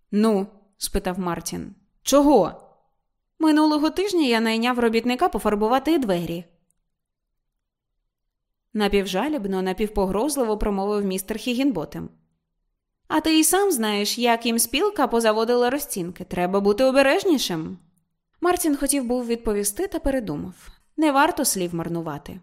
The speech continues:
Щоб збутися цієї гидливості, він перевів погляд на хромолітографію, що висіла на стіні, і здивувався. Раніше ця картина подобалася йому,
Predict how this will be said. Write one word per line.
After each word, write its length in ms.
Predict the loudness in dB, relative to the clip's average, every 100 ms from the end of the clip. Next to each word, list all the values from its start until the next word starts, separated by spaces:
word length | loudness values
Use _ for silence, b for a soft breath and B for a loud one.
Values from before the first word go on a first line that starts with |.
| _ _ _ _ _ b b
Щоб 300 | -2 -2 0
збутися 480 | 0 0 0 -2
цієї 380 | -2 -2 0 0
гидливості, 800 | 0 -4 -4 -4 -4 -6 -8 -8
він 200 | -4 -4
перевів 440 | -2 -2 -2 -4 -2
погляд 440 | -2 0 -4 -4
на 160 | -6 -4
хромолітографію, 1200 | -4 -2 -2 -2 -4 -6 -8 -10 -20 -18 -18 -16
що 280 | -10 -4 -2
висіла 400 | -2 -4 -4 -4
на 160 | -4
стіні, 560 | -6 -4 -4 -6 -12 -8
і 140 | -6
здивувався. 720 | -2 -2 0 0 -2 -4 -8 -10 _ _ _ _ _ _
Раніше 480 | -2 0 0 -2 -2
ця 140 | -4 -4
картина 400 | -4 -4 -4 -4
подобалася 640 | -2 -2 -2 -4 -4 -4
йому, 380 | -4 -4 -6 -8